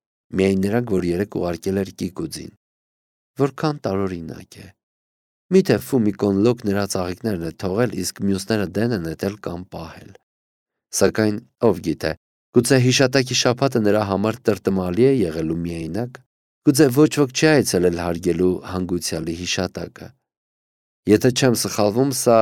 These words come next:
Միդուսասի է»։ Ֆումիկոն հասկացավ, որ Կիկուձին խոսում է ծաղիկներն անփոփած սափորի մասին։ «Այո, իմ կարծիքով այս ծաղիկներին շատ է սազում»։ «Կարծես լավ Սինո է»։ Նրբագեղ,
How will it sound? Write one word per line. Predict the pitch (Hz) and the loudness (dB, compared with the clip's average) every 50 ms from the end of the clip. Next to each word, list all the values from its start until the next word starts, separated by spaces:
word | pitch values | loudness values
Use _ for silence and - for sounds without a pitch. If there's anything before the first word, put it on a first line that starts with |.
| 107 - | 4 4
Միդուսասի | - 107 107 98 98 104 98 - - 190 233 233 233 - - 82 76 71 | 2 2 0 2 0 -2 -2 0 2 2 2 2 2 0 -2 -2 -2 -2
է»։ | 71 71 71 76 - _ _ _ _ _ _ _ _ _ _ _ _ _ _ _ - - | -2 -2 -2 -6 -8 _ _ _ _ _ _ _ _ _ _ _ _ _ _ _ -8 -2
Ֆումիկոն | - 156 160 160 - 156 151 135 131 | 2 4 4 6 6 6 4 4 2
հասկացավ, | 123 123 - - 143 135 135 - 135 | 0 0 0 2 0 2 2 2 2
որ | 113 107 101 95 | 2 2 0 0
Կիկուձին | - - 107 95 - 120 113 107 98 90 | -2 -4 -2 0 2 2 2 2 0 -2
խոսում | - - 98 95 - 113 104 | -2 -4 -4 -4 -2 -2 -4
է | 95 | -2
ծաղիկներն | - - 92 90 90 - - 101 101 98 92 90 | -2 -2 -2 -2 -4 -6 -4 -4 -4 -2 -2 -4
անփոփած | 87 82 - 92 82 - 98 95 - - | -4 -4 -6 -6 -4 -4 -6 -4 -4 -4
սափորի | 95 87 - - 87 85 90 92 | -4 -4 -4 -4 -6 -4 -4 -4
մասին։ | 92 92 90 85 - - - - _ _ _ _ _ _ _ _ _ _ _ _ - | -4 -6 -6 -6 -6 -8 -10 -16 _ _ _ _ _ _ _ _ _ _ _ _ -2
«Այո, | 160 165 151 143 123 117 120 - - - - _ _ | -2 0 2 4 2 2 2 -2 -12 -20 -20 _ _
իմ | - - 160 165 | 0 2 2 2
կարծիքով | - - 151 139 - - 139 127 - 170 156 143 | 2 0 0 0 0 -2 -2 0 0 0 0 0
այս | 135 131 | -2 -2
ծաղիկներին | - - 135 131 131 127 127 131 131 131 151 156 151 | 0 0 0 0 0 -2 0 0 0 0 0 -2 -4
շատ | - - 101 92 - | -4 -6 -6 -6 -6
է | - 92 | -8 -8
սազում»։ | - - 90 87 78 - 92 90 110 - _ _ _ _ _ _ _ _ _ _ _ - | -6 -8 -8 -8 -8 -8 -8 -10 -10 -12 _ _ _ _ _ _ _ _ _ _ _ 2
«Կարծես | 120 123 117 - - 139 131 131 | 2 2 4 4 4 2 4 4
լավ | - 127 123 120 120 | 4 4 4 4 2
Սինո | - - - - 156 127 92 80 71 | 2 0 2 4 4 2 2 2 -2
է»։ | 67 73 82 - - _ _ _ _ _ _ _ _ _ _ _ _ _ _ - | -4 -6 -8 -8 -12 _ _ _ _ _ _ _ _ _ _ _ _ _ _ 0
Նրբագեղ, | 98 110 123 123 123 - 127 117 101 107 123 147 147 | 2 2 2 2 2 2 2 2 4 4 4 2 2